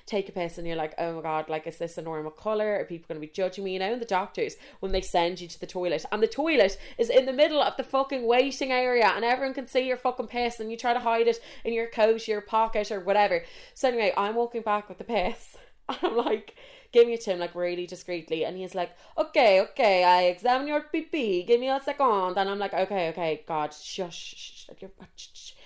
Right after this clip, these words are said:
be quiet, like, I don't need everyone to know you're testing my pee. Okay, go on, go on, go on." So anyway, he goes to test my pee, and not one word of a lie, he comes out of this, the back room, and he's like, "It is positive, your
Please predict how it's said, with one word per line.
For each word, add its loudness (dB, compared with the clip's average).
be -8
quiet, -16
like, -12
I -12
don't -10
need -14
everyone -18
to -16
know -10
you're -12
testing -16
my -12
pee. -16
Okay, -12
go -4
on, -6
go -2
on, -4
go -6
on." -4
So -6
anyway, -4
he -10
goes 0
to -16
test -8
my -8
pee, -8
and -8
not -4
one -6
word -8
of -16
a -8
lie, 0
he -12
comes -10
out -4
of -10
this, -6
the -4
back -2
room, -2
and -2
he's 0
like, -4
"It -6
is 0
positive, 8
your 4